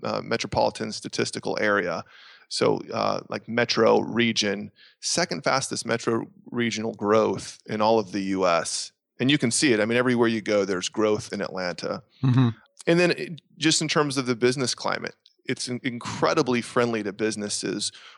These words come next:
Speaker 1: which in turn creates jobs. And those jobs obviously also lead to population growth.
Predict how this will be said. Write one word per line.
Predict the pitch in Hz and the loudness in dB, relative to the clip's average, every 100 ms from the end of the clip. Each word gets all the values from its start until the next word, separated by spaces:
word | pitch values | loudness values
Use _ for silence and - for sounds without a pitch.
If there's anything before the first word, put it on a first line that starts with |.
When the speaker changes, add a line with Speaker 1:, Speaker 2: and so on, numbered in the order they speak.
| _ | _
Speaker 1:
which | 123 - | 2 2
in | 135 120 | 0 -2
turn | - 131 127 123 120 - | 2 4 4 0 -8 -4
creates | 120 117 117 - | 0 2 2 0
jobs. | 110 107 90 - - - _ _ | 2 2 2 0 -6 -10 _ _
And | 107 110 | -4 -2
those | 110 | 0
jobs | 101 110 104 117 104 | 2 2 2 2 2
obviously | 107 110 113 113 | 2 0 -2 -6
also | - 127 131 110 | 2 2 2 0
lead | 110 107 104 | 0 -2 -4
to | 117 | -2
population | 98 98 104 104 - 101 | -2 -2 -2 -4 -4 -10
growth. | 98 82 107 - | -6 -4 -4 -8